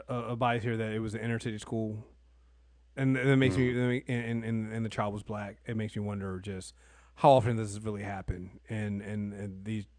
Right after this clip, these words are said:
Speaker 1: the, these, uh, these kids are preyed on 'cause it's, it's, it's, it's, uh, it's, it's easy to do.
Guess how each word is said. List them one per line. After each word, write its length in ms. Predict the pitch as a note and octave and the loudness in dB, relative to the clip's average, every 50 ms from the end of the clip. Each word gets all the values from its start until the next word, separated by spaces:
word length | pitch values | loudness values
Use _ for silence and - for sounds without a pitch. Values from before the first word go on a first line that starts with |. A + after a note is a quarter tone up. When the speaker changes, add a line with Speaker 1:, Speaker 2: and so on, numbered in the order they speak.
| _ | _
Speaker 1:
the, 380 | - A#2 G#2+ G2+ G2+ G2+ A2+ A2+ | -6 -6 -4 -4 -6 -8 -10 -10
these, 320 | G#2+ A2+ G#2+ G#2 G#2 G2 G2 | -8 -6 -6 -6 -6 -6 -6
uh, 260 | G2 F#2+ F#2+ F#2 F#2 - _ _ _ - - _ _ - | -6 -6 -6 -8 -10 -12 _ _ _ -20 -20 _ _ -6
these 100 | - D#3 | -4 -2
kids 180 | - - G3+ E3+ | 2 2 2 4
are 40 | D3+ | 4
preyed 260 | - G#3+ A3 F3 A2 | 4 4 4 4 2
on 140 | E2+ D#2 - - _ _ | -2 -6 -12 -18 _ _
'cause 280 | - - D#3 D#3 D#3 D#3+ | -6 -4 -2 -2 0 0
it's, 320 | E3 D#3 D#3 D3 D3 - | 0 0 0 -2 -2 -2
it's, 0 | |
it's, 180 | D3 C#3+ - E3+ | -4 -4 -4 -2
it's, 320 | D#3+ D#3 D3+ C#3+ - - | -2 0 0 -2 -2 0
uh, 280 | D#3 D3 C#3+ C#3+ D3 C#3+ - | 2 2 2 2 0 -2 -2
it's, 320 | D#3 D3 C#3 - - - - | -4 -4 -4 -6 -12 -10 -6
it's 180 | F3 D3+ C3+ F3+ | -6 -6 -2 0
easy 240 | G#3 F#3 E3 E3+ F3 | 0 0 0 -2 -4
to 80 | F3 | 0
do. 240 | E3+ A3+ E3+ F2 | 2 2 2 2